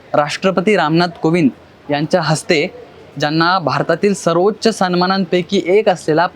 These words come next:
पद्मश्री हा पुरस्कार मिळाला होता, हा सन्मान मिळाला होता, तेच हे दर्शनम मोगलैया.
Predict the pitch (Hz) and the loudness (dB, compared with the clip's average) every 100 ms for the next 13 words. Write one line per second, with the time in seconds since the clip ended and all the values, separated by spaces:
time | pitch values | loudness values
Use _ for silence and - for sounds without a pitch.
0 | - 165 180 202 202 254 247 247 214 190 | -2 0 2 2 4 2 2 0 0 0
1 | - 175 165 143 147 147 165 175 165 190 | 0 0 0 0 0 0 0 2 2 2
2 | 185 160 151 131 117 135 196 - - - | 2 0 0 0 0 0 -2 -12 -20 -20
3 | - - - - 240 262 - 170 208 - | -20 -20 -20 -2 0 0 0 0 -2 -6
4 | - 151 185 190 - 214 233 240 226 196 | -8 0 2 2 -2 2 4 4 2 2
5 | 135 | 0